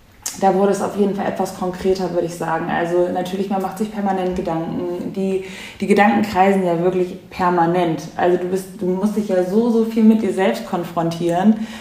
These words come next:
dass du eigentlich k-, quasi keine Minute hast, in der du mal dir nicht irgendwie den Kopf zerbrichst über alle Eventualitäten. Man lebt völlig in irgendwelchen Utopien und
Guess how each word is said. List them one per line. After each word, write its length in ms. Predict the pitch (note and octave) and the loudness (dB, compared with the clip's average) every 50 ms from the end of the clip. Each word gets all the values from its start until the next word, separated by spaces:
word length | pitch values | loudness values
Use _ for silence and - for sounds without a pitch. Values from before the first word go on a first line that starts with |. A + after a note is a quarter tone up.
| - - - - - - - - - - - - - | -16 -18 -18 -20 -20 -20 -20 -20 -20 -20 -20 -18 -12
dass 300 | - - - F#3+ G3 F#3+ - | -6 0 2 2 2 2 2
du 80 | - | 0
eigentlich 300 | G3 G3+ G3 G3+ G#3 - | 0 2 2 0 0 -2
k-, 120 | - - - - - - | -6 -12 -14 -16 -16 -16
quasi 360 | - - - G3 G3+ G#3 G#3+ G#3+ G#3 - - | -10 -2 0 2 4 4 4 4 2 0 0
keine 220 | A3+ A3+ A3+ A#3 | 2 4 6 8
Minute 300 | A3+ A3 G#3+ A3+ A#3 - G#3 G3+ G3 | 8 10 10 8 8 6 0 -4 -6
hast, 180 | G3+ G3+ - | -6 -6 -4
in 80 | A3 F#3+ | -2 0
der 140 | F#3 F#3 F#3+ | 2 2 2
du 60 | F#3+ | 2
mal 140 | F#3+ F#3 F3+ | 2 0 2
dir 380 | F#3 F#3+ F#3+ F#3 F#3+ F#3 F#3+ - - | 2 4 4 4 4 2 0 -2 -2
nicht 340 | F3+ F3+ G3 G3+ G3+ G#3 | 0 2 2 0 0 0
irgendwie 240 | F#3 F3 F3+ F#3 F3+ | -4 -2 -2 -2 -2
den 140 | F3+ F3+ F3 | -2 -2 -2
Kopf 200 | - G3 G3 - | -2 -4 -6 -4
zerbrichst 460 | - F#3 E3+ - E3+ F3+ F3+ F3+ - - | -4 -4 -4 -2 -2 -2 -2 -4 -4 -6
über 460 | F3 E3 E3 E3 E3+ E3+ E3+ E3+ - - - - | -2 -2 0 2 2 2 2 0 -2 -6 -4 0
alle 400 | - F3+ G3 G#3+ G#3 G#3 G#3 - | 2 4 6 6 6 6 6 4
Eventualitäten. 1200 | G3 F#3+ F#3 G3 G3 G3 G3+ G3+ F#3+ F#3 F#3+ F#3+ - - G#3 G#3+ A3 A3+ A3 A3+ F3+ F#3+ G3+ G#3+ | 4 4 4 4 4 2 2 2 4 4 4 4 4 4 6 8 8 8 6 4 2 4 4 4
Man 140 | G3+ F#3 - | 4 4 4
lebt 260 | F#3+ G3 G3 G3 - | 2 2 0 0 -2
völlig 260 | - G#3+ G#3+ A3 A#3 A3 | 2 4 4 6 6 6
in 100 | G#3 - | 4 4
irgendwelchen 480 | - G3 G3+ G3 G3 G#3 G#3+ G#3 G#3+ - | 4 2 2 2 4 6 8 8 6 6
Utopien 640 | - G3+ F#3+ - - - - G3 G3 G#3+ A3 G#3+ | 2 -2 -4 -4 -6 -8 -6 0 4 6 6 6
und 260 | - - F#3 F#3+ F#3+ | 4 2 -2 -4 -4